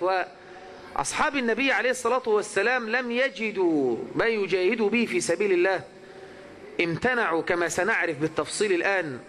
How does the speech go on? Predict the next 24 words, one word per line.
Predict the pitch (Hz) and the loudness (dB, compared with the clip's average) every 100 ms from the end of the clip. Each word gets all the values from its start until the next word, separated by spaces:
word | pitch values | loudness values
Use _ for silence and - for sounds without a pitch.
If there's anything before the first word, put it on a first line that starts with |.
| - - - - - - | -18 -18 -18 -18 -20 -2
ما | 147 139 | 0 2
لم | 220 220 | 2 2
يجد | 233 180 170 - | 2 2 -2 0
الأهبة | 160 185 190 165 160 156 | 2 2 2 2 2 2
والزاد | 135 127 120 113 - 139 120 190 202 160 | 2 0 0 -2 -2 -4 0 2 2 2
والراحلة، | 156 151 - 202 190 - - - - - - - | 0 0 0 2 0 -2 -16 -18 -18 -18 -18 -4
لم | 151 175 | 0 2
يجد | 196 220 226 | 0 0 0
إلا | 262 247 214 185 | 2 2 0 0
أن | |
يبكي، | 190 247 156 - 120 - - - - | 2 0 -2 -8 -10 -10 -12 -12 -2
لأن | 139 254 277 | 0 2 2
الله | 254 254 | 2 2
سبحانه | - 214 - 233 233 | 0 -2 -2 0 0
وتعالى | 202 190 214 226 | 0 2 2 2
لم | 202 190 | 0 2
ييسر | 180 233 247 - 170 | 2 2 0 -2 0
له | 190 170 | 2 2
الأمر. | 160 165 127 110 - - - - - - - - | 0 -2 -4 -10 -14 -16 -18 -18 -18 -20 -20 -4
وده | 135 180 | 0 2
المفترض | 262 233 - 233 220 | 2 0 0 2 2
يكون | 185 196 214 | 2 0 0
حالي | - 208 202 | 0 0 2
وحالك. | 170 - 185 156 113 - | 0 0 0 0 -4 -10